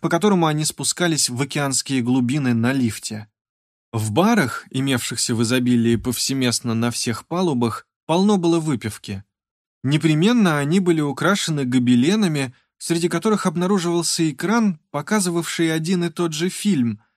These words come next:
разобраться в котором не было никакой возможности, если не переходить время от времени от экрана к экрану, возможно, на другой палубе. Это вроде бы был сюжет о попавшей на необитаемый остров женщине,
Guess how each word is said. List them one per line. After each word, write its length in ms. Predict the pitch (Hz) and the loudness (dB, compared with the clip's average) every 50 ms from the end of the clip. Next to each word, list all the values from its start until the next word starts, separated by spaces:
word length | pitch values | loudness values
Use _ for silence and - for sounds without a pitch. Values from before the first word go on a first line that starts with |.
| _ _ - | _ _ -6
разобраться 520 | 139 143 139 165 156 160 170 160 - 165 | -4 -2 -2 0 0 0 0 0 -2 -4
в 60 | - | -4
котором 440 | - 165 156 - 180 165 160 151 151 | -6 -6 -4 -2 0 0 0 0 0
не 120 | 156 160 156 | 0 0 -2
было 180 | 147 151 147 | -2 -2 -2
никакой 580 | 147 147 151 156 156 - 175 - - 196 165 131 | -2 -2 -2 -2 -2 -2 -4 -2 0 0 0 2
возможности, 840 | 117 127 123 123 165 202 220 165 156 139 - - - - 127 117 - - - - - - | 0 -2 -2 0 0 0 0 0 -2 -2 -2 -2 -2 -2 -2 -2 -4 -8 -20 -20 -16 -6
если 400 | - 160 208 202 - 185 175 175 | 0 0 2 2 2 0 0 0
не 240 | 147 160 170 185 180 | 2 2 2 2 2
переходить 580 | - 185 175 170 - 180 170 160 175 160 - | 2 2 0 0 0 0 -2 -2 -2 -4 -4
время 440 | 117 120 139 160 160 143 135 135 135 | -2 0 0 2 2 0 0 -2 -4
от 120 | 131 - | -4 -4
времени 540 | - 165 208 233 202 180 156 143 135 127 123 - - | -2 0 2 2 2 2 2 2 0 -2 -2 -4 -6
от 180 | - 127 - | -6 -2 -2
экрана 460 | 175 156 - 165 160 151 139 123 120 107 | -2 -2 0 0 0 0 2 0 -2 -2
к 80 | - | -4
экрану, 540 | 143 131 - 190 220 240 214 180 151 123 - _ _ _ _ | -6 -4 -2 0 2 4 4 2 2 0 -6 _ _ _ _
возможно, 420 | - 156 180 180 202 202 175 180 170 | -2 0 2 4 4 2 2 2 2
на 120 | 170 170 | 2 2
другой 380 | 160 165 175 180 160 170 170 165 | 2 4 4 4 6 4 4 4
палубе. 600 | 160 - 156 131 113 110 110 104 104 101 98 107 - _ _ _ _ - - - - - | 2 0 0 2 2 0 0 -2 -2 -4 -6 -8 -14 _ _ _ _ -16 -14 -12 -8 -4
Это 180 | 165 165 202 | 0 2 2
вроде 300 | 190 185 233 254 196 208 | 2 4 4 2 2 2
бы 120 | 180 180 180 | 4 2 2
был 260 | 170 160 214 233 208 | 2 2 0 0 0
сюжет 580 | - - - - 156 151 143 165 226 247 - - - | 0 -2 -2 -2 -2 -2 -2 0 -2 -2 -2 -4 -6
о 100 | 160 147 | -6 -4
попавшей 640 | 127 160 156 156 - 196 214 208 - - - 165 156 | -2 -4 -4 -4 -2 -2 -2 -2 -2 -2 -2 -2 -2
на 180 | 151 147 151 | 0 -2 -2
необитаемый 800 | 151 151 151 147 143 147 139 - 180 175 170 160 156 151 151 151 | -2 -2 -2 -2 -2 -4 -4 -2 0 0 0 0 0 -2 -2 -2
остров 480 | 143 165 160 151 - - 151 143 135 | -2 -2 -2 -2 -4 -6 -6 -6 -6
женщине, 680 | 139 - 196 247 247 220 - - 170 156 147 139 123 | -4 -2 0 2 2 2 0 0 -2 -2 -2 -2 -4